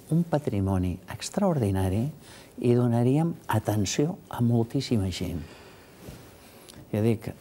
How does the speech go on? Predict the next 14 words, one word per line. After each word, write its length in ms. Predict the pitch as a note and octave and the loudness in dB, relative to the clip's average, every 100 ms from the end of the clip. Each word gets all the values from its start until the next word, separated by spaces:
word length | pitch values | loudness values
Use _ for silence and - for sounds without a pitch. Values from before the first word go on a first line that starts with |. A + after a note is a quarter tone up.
| - - | -16 -8
«Això 320 | - C3+ G#3+ - - - - - - - - | 0 2 0 -6 -20 -20 -20 -20 -18 -8 -2
és 160 | C#3 - | 0 2
una 240 | F3+ F3 C#3+ | 4 4 2
aposta 720 | - G3 G3 - B2+ C#3 G#3 - - - | 2 0 0 -4 -2 -2 -4 -12 -20 -2
política 880 | C3+ B2+ D#3 - A#2 F#2+ A2 G3+ A#3 - - - - - - - - - - | 2 4 2 0 0 0 0 -2 -6 -14 -20 -20 -20 -20 -20 -20 -20 -20 -10
que 220 | - A2 G#2 - | -2 0 0 -4
a 100 | G#2+ | 0
mi 220 | G#2 C#3+ | 4 4
el 80 | E3 | 4
que 160 | F3+ F3+ | 2 0
em 80 | E3+ | 0
sorprèn 680 | - D3 - C3+ C3+ F#3+ A3+ - - - - - - - | 0 0 0 0 2 0 -4 -10 -20 -20 -20 -20 -20 -8
és 240 | - B2 | -2 -2
que 220 | - E3 | 0 -4